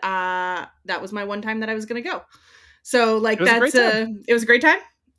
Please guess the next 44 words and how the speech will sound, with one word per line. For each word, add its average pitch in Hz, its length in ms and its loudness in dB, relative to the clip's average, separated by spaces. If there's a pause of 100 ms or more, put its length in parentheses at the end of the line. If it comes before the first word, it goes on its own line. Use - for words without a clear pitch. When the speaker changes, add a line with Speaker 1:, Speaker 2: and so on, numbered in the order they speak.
Speaker 1:
and, 190 720 -6
um, 185 540 -4 (140)
Speaker 2:
It 175 100 2
also 175 180 2
sometimes 196 380 0
was 156 160 -2
very 151 320 2
not 185 160 0
your 226 120 0
vibe. 170 320 -2 (360)
Speaker 1:
That's 539 140 2
okay. 539 720 -2 (100)
But - 100 2
Speaker 2:
<laughs> - 20 2
Speaker 1:
I 339 200 6
knew 494 200 4
that 202 140 2
going 294 300 2
in. - 160 -6
Speaker 2:
Yeah. 170 180 -2
Speaker 1:
I 285 200 6
was, 320 260 0
I 240 160 6
was 294 140 0
excited 262 540 2
for 240 120 -4
my 220 100 2
friends 220 280 0
to 247 60 -4
be 226 100 0
there 226 200 2
and 185 80 -4
for 196 80 -8
my 185 120 -6
friends 190 240 -4
to - 40 -18
be 196 60 -4
having 190 180 -4
a 185 60 -8
great 180 160 -2
time. 135 240 -10 (420)
Speaker 2:
Yeah. 147 300 2 (220)
Defunct 175 360 -4
Land 165 260 -2